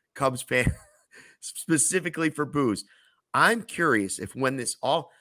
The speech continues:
let's just say this continues now, every time Wilson plays the Cubs, that he feels this negativity building and he,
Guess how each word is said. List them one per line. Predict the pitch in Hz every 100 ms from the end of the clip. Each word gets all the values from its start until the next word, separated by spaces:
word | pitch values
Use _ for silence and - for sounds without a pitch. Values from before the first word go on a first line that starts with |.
| _
let's | 151 214 240 -
just | 240 202
say | - 165
this | 151 147
continues | - 123 104 143 127 101 95
now, | 101 95 - _ 120
every | 156 190 190 196 175
time | - 135 139 127 110
Wilson | 113 113 - 107
plays | - 110 104 98
the | 98
Cubs, | - 95 82 95 - _ _ _ _
that | 98 113 - _ _ _ _ _
he | _ 143 175 180
feels | - - 165 160 156 147 139
this | 143 131 - - - _ _ _ _ _ _ _ _ _ _ -
negativity | 110 139 143 139 - 139 131 117 104
building | 110 135 135 113 107 98 -
and | 104 95
he, | 98 113